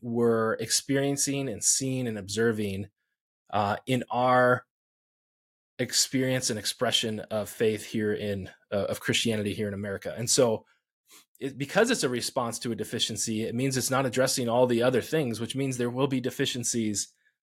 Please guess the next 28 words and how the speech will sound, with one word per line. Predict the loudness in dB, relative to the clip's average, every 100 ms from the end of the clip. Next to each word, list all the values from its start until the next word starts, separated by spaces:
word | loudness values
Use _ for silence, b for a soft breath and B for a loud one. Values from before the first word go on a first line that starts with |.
| _
uh, | -4 -2 0
that | -2 0
are | -2
still | 2 4 6
there | 6 6 4 2
or | 2 2
that | 2 0
we're | 0 0
even | 0 -4
creating. | -4 2 2 2 -4 -14 _ _ _ _ _ -14
Uh, | -14 -12 -4
so | 0 2 0
f-, | -12 -20 _ _ -6
for | -2 0
the | 2
short | 4 6 6
answer, | 4 0 -4 -4
yes, | 0 0 0
absolutely. | -6 -4 -4 -2 -4
The | -2
long | 2 2 2
answer | -2 -2 0
is, | 0
well, | 0 2
what | 2
deficiencies | 0 -2 -4 -4 -4 0
are | 0 0
those? | -6 -10